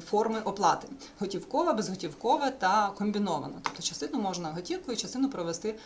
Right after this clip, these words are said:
через картку. Е, безготівкова мається на увазі, якщо з вами розраховується через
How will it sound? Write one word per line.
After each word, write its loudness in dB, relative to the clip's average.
через -4
картку. -4
Е, 0
безготівкова 4
мається 6
на 0
увазі, 2
якщо -2
з -4
вами 2
розраховується 0
через 0